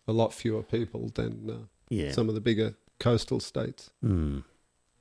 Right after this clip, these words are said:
Speaker 1: So maybe it was a
Speaker 2: Mm.
Speaker 1: similar reason.
Speaker 2: Mm. So, uh,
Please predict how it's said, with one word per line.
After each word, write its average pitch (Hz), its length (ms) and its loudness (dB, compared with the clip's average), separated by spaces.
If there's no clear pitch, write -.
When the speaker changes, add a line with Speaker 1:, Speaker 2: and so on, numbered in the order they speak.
Speaker 1:
So 120 240 6
maybe 117 320 6
it 117 120 0
was 113 180 -2
a 117 40 0
Speaker 2:
Mm. 113 220 -2
Speaker 1:
similar 107 440 4
reason. 107 420 0
Speaker 2:
Mm. 82 260 4
So, 98 380 10
uh, 87 460 0